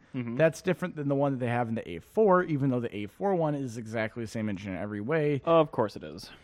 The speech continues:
Speaker 2: Uh, it, uh, the, I mean, but they have completely different timing chains. Completely different.
Speaker 1: Okay, what do you know what the difference is? Is it, like, a
Speaker 2: Uh,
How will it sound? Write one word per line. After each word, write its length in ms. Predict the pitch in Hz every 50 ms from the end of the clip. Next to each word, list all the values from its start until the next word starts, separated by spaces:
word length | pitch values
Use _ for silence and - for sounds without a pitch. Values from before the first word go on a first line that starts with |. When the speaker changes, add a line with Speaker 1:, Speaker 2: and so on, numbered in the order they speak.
| - _ -
Speaker 2:
Uh, 220 | 151 143 139 135 -
it, 160 | 160 156 147 143 - _ -
uh, 220 | 151 139 127 131 131 127
the, 160 | - 147 143 - -
I 60 | 147
mean, 260 | 147 143 139 123 113 - _ _ _ _
but 120 | 170 151
they 80 | 143 147
have 80 | 139
completely 300 | - 156 - 160 170 170 139
different 220 | 143 131 135 120
timing 200 | 131 135 135 131 -
chains. 440 | - 104 69 69 78 - - - _ _ _ _ _ _ _ _
Completely 680 | - 180 175 - - - - - 170 165 165 165 151 143
different. 420 | 143 147 - 131 104 87 - - _ _ _ _ - -
Speaker 1:
Okay, 200 | - 143 151 127
what 200 | 117 127 156 139
do 100 | - 135
you 60 | 123
know 80 | 120 117
what 140 | 131 147
the 60 | - 117
difference 260 | 117 - 123 107 -
is? 220 | 117 131 175 220 202
Is 120 | 131 113
it, 100 | 120 107 98
like, 160 | 95 104 117
a 40 | 147
Speaker 2:
Uh, 100 | 160